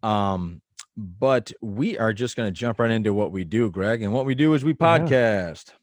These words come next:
Speaker 2: We do. We sure do.
Speaker 1: Yeah. I really wish I could see you here. I just see a frozen, frozen us.
Speaker 2: Oh, well, there, well, that's the, you know, you could see, you'll be able to see, uh,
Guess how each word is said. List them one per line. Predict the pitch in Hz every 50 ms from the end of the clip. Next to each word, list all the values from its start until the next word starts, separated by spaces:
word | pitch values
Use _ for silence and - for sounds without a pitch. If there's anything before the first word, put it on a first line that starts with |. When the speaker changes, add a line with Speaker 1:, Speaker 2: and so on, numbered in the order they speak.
| _ _ _
Speaker 2:
We | 101 101 107
do. | 127 151 147 123 - - _ _ -
We | 104
sure | 98 - 110 113
do. | 123 117 104 95
Speaker 1:
Yeah. | 214 - 85 - _ _ - - - - - _ _ _ _ _ -
I | 139 147
really | 160 202 262 220
wish | 185 180 - -
I | 160
could | - - 117
see | - - 156
you | 165 135 117
here. | 98 98 95 98
I | 113 131
just | 165 151 -
see | - 135
a | 110
frozen, | - - - - 127 127 135 131 113 127 123 117 107 95 82 - - _ _ _ _ _ _ _ _ _ _ _ _ _
frozen | - 131 131 127 113 117 110 -
us. | 107 92 78 - - - - _ _ _ _ _ -
Speaker 2:
Oh, | 160 165 131 104 95 - _
well, | - 156 170 175 175
there, | 175 175 175 151 127 - - - -
well, | 170 170 170 151 135 131 131 131
that's | 131 135 127 - - -
the, | - 113 107 104 101 98 95 - _ _ _ _ _ _
you | 147 113
know, | 90 87 98 113
you | 127 110 113 117
could | - 98 95
see, | - - 117 113 113 110 104 90 90 - _ _ _ _ _ _ _ _ _ _
you'll | 147 127 113
be | 120 120
able | 123 110 104 98
to | 92 90
see, | - - 113 104 101 98 92 82 - - - _ _ - -
uh, | - 95 87 85 85 80 80 80